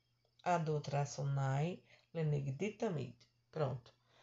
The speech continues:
A gente já mentalizou e pensou no Eterno,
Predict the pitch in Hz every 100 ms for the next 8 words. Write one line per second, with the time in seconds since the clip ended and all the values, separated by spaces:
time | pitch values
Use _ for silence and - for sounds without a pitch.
0 | _ _ 131 143 147 - 147 147 160 160
1 | 156 156 151 156 147 143 170 170 165 -
2 | 185 190 196 196 - 156 156 156